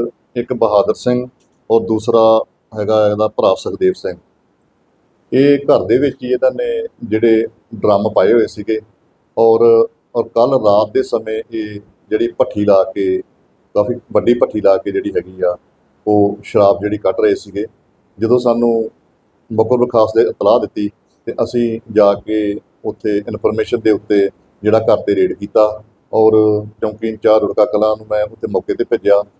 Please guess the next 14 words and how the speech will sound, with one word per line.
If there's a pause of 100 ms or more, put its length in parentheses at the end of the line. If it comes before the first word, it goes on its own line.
(120)
ਆਪ
ਵੀ
ਮੈਂ
ਮੌਕੇ
'ਤੇ (160)
ਪਹੁੰਚ
ਗਿਆ (420)
ਔਰ
ਸਾਰੇ
ਜਾ
ਕੇ (300)
ਸਰਚ
ਕੀਤੀ (580)
ਤੇ